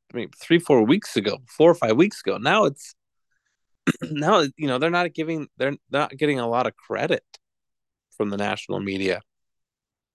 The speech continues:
So, uh, it, it's, it's an interesting situation for the Huskies in, in how they're positioned in this game and looked at in this game.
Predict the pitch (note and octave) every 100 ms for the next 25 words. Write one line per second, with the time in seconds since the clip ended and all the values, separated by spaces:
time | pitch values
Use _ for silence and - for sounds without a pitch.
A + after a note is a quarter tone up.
0 | _ _ _ _ - - _ _ _ _
1 | - D3+ - - - C#3+ - D3+ C#3+ -
2 | D3 D3+ D3 - _ - E3+ F#3 F3 -
3 | F3 D#3 D3 D3+ C#3 C#3 C3 B2+ - C3
4 | B2 - A#2+ A#2 A2 A#2 A#2 A2+ - A2+
5 | A2+ G#2 G2+ G2 - G#2+ G2+ - _ _
6 | _ _ _ _ _ - G#2+ A2+ - A2
7 | F#2+ G#2+ - A2 G2+ G2+ - G#2 G2 F#2+
8 | G2+ - G2+ G2 A2+ G#2+ - G2+ G2+ G2+
9 | G#2